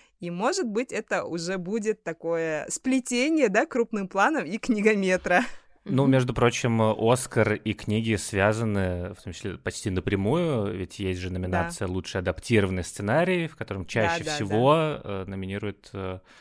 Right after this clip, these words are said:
Speaker 2: э, фильмы, которые были основаны на книгах, рассказах, либо предыдущем материале. И, собственно, в этом году даже была вот эта вот, э, скандальная немного история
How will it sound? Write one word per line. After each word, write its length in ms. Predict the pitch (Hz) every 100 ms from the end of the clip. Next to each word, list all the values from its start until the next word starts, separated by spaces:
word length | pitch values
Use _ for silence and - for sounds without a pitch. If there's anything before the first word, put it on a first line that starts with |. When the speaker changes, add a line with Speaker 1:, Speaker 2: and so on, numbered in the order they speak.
| - - - -
Speaker 2:
э, 640 | - - - - - - - - -
фильмы, 400 | - 123 143 135
которые 400 | - - 104 101
были 180 | 98 95
основаны 480 | - - 98 95
на 440 | 92 92 90 87 87
книгах, 680 | - 110 160 247 262 - _
рассказах, 760 | - 101 - 123 175 196 - - _
либо 340 | 110 156 175
предыдущем 600 | 165 135 113 113 131 -
материале. 600 | 110 - 98 90 87 85
И, 380 | - - 98 98
собственно, 340 | - 101 - 98
в 60 |
этом 220 | 98 104 98
году 240 | 92 127
даже 400 | 110 95 101 92 - - _ _
была 540 | 104 98 95 95 92 92
вот 120 | 90
эта 160 | 92 92
вот, 220 | 90 -
э, 220 | 90 87 87
скандальная 440 | - 92 92 90
немного 260 | 90 90 92
история 640 | - 107 147 185 180 175